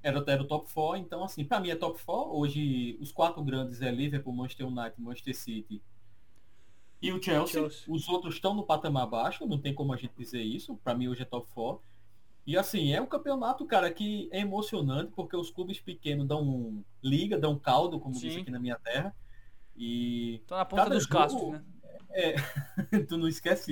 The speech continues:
Speaker 1: isso, né, cara? E assim, e são jogos surpreendentes. O, o, o City pode perder ponto com qualquer clube, mas também pode ganhar todas as partidas. Então
Speaker 2: Pode.
Speaker 1: isso é que é gostoso de assistir a Premier League, né? Porque você não sabe o que vai acontecer.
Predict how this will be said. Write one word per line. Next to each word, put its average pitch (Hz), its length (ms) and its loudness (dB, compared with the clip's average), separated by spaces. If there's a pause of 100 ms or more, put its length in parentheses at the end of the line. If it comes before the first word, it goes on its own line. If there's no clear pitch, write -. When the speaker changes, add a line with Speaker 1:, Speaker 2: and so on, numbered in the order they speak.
(120)
Speaker 1:
isso, 165 180 4
né, 214 140 2
cara? 120 260 -2 (760)
E 143 120 4
assim, 156 380 2
e 196 200 -2
são 226 260 0
jogos 214 240 2
surpreendentes. 214 680 0
O, 151 440 -2 (240)
o, 131 320 2
o 117 60 -4
City 208 300 -4
pode 190 240 2
perder 165 360 0
ponto 175 220 -2
com 269 120 -4
qualquer 277 340 4
clube, 214 280 2
mas 151 180 0
também 185 180 -4
pode 262 220 6
ganhar 175 160 4
todas 160 260 -2
as 143 100 2
partidas. 120 520 0
Então 151 140 -2
Speaker 2:
Pode. 160 120 0
Speaker 1:
isso - 160 -6
é - 40 -4
que 240 80 0
é 208 40 2
gostoso 151 500 -2
de 139 80 0
assistir 139 280 -2
a 135 60 -2
Premier 131 280 -2
League, 107 220 -4
né? 117 160 -6
Porque - 180 -14
você 190 280 -8
não 294 80 -6
sabe 254 280 2
o - 40 -10
que 202 80 -10
vai 147 140 2
acontecer. 139 640 -6